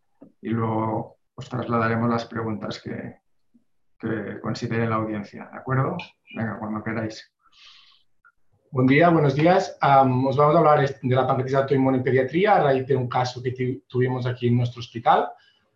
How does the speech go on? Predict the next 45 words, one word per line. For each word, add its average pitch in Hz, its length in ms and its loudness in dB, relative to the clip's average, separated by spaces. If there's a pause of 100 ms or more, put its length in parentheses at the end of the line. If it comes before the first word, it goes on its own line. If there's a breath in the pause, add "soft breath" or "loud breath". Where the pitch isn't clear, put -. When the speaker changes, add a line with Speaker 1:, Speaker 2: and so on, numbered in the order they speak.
(240)
Speaker 2:
Nos 135 220 0
llegó 147 320 6
al 160 100 6
servicio 151 460 0
de 147 80 8
urgencias 202 760 0
un 147 160 -6
niño 143 300 0
de 135 100 2
catorce - 460 -4
años, 185 380 0
sin 139 120 -10
alergias 127 540 -4
y 120 260 -6 (200 soft breath)
con - 100 0
la 156 80 4
vacunación 135 480 2
al 127 140 0
día, 156 240 2
excepto 143 340 -6
de 131 80 -2
la 127 160 0
covid 123 260 -2
diecinueve, 123 600 -4 (520)
con 135 120 2
antecedentes 151 640 2
de 147 100 6
talla 147 240 4
baja 151 300 4
y 139 40 4
obesidad 139 460 2
en 120 80 0
seguimiento 135 560 -2
por 123 120 -6
su 120 160 -10
pediatra 156 600 -2 (480 soft breath)
y 160 120 0
que 180 120 2
nos 185 120 2
consultó 165 500 2
por 165 120 4
ictericia 135 540 2
y 131 60 0
dolor 123 220 -2
abdominal. 117 420 -6